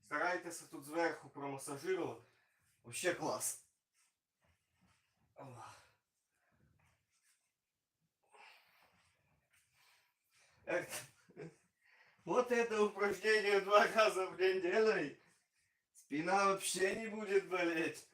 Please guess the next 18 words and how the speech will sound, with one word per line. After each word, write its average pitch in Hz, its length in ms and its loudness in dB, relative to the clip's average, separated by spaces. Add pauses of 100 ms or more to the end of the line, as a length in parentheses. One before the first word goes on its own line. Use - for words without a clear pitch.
(400)
<laughs> - 400 -16 (680)
Так, - 360 4
зараз 185 380 -2
будемо 180 280 -8
делать 180 380 -4
упражнення 165 680 -6
як 170 360 0
для 160 180 -6
преса, 180 440 0
так 156 280 -2
і - 40 -8
для 151 180 -12
спини. 143 500 -6 (600)
Е, 123 200 -4
борцовське. 170 880 -4
Хороше 180 480 -4
борцовське 165 680 -6
упражнення. 170 800 -8